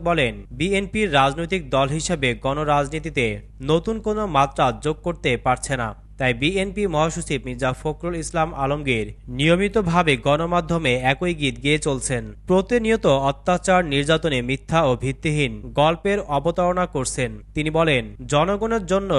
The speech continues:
রাজনৈতিক কোনো কর্মসূচি দেওয়ার ব্যর্থতা ঢাকার জন্য তারা এই অপকৌশল অবলম্বন করছে। সন্ত্রাসী দল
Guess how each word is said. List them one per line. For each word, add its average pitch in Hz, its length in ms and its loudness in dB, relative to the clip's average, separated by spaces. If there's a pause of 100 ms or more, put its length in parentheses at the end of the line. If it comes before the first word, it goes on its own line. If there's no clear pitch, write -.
রাজনৈতিক 147 540 2
কোনো 185 180 -2 (120)
কর্মসূচি 156 560 0
দেওয়ার 151 360 4
ব্যর্থতা 135 480 -2
ঢাকার 135 420 -2
জন্য 156 260 -2 (420)
তারা 160 240 4 (100)
এই 143 140 4 (100)
অপকৌশল 156 720 0 (140)
অবলম্বন 160 580 0
করছে। 120 380 -2 (340)
সন্ত্রাসী 196 580 2
দল 165 200 4